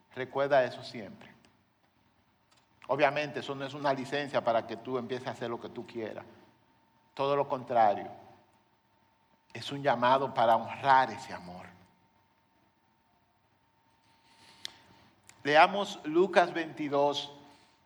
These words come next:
del diecinueve al veinte. Dice, Jesús tomó un poco de pan y dio gracias a Dios por él. Luego lo partió en trozos, lo dio a sus discípulos y dijo,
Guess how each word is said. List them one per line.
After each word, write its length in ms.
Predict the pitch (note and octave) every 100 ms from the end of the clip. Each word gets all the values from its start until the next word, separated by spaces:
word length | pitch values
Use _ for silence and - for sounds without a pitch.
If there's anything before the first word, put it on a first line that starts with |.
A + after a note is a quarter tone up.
| _ _ _ _ _ _ - C3
del 220 | C3 A#2
diecinueve 960 | B2+ B2 C3 C3 C#3+ D3 D#3 C#3 - -
al 180 | C3+ C3
veinte. 360 | C#3+ C#3 C#3+
Dice, 520 | D#3+ F3+ F#3 D3 - - - - - - _ _
Jesús 800 | - D3+ - B3 G#3+ D#3+ C#3+ -
tomó 260 | F3+ E3+ F3+
un 160 | G3+ G3+
poco 260 | G3 F#3+
de 120 | E3+
pan 440 | D#3 D#3 D3+ C#3+ -
y 100 | D3+
dio 200 | C#3 F3
gracias 500 | E3+ F3 F3+ F3+ C#3+
a 100 | C#3+
Dios 240 | C3 C#3 -
por 240 | C3 A#2+
él. 240 | G#2 G2+ - - _ _ _ _ -
Luego 440 | C#3 D#3+ G3 F#3
lo 160 | E3+ E3
partió 440 | E3 D3+ - E3+
en 140 | F3+ -
trozos, 600 | D#3 D3+ D3 B2 - - - -
lo 240 | C3+ D#3 C#3+
dio 200 | D#3 G3
a 80 |
sus 180 | G3 G3+
discípulos 680 | F3 E3+ F#3 G3 F#3 E3+ -
y 100 | D#3
dijo, 440 | D3+ D3+ - F#2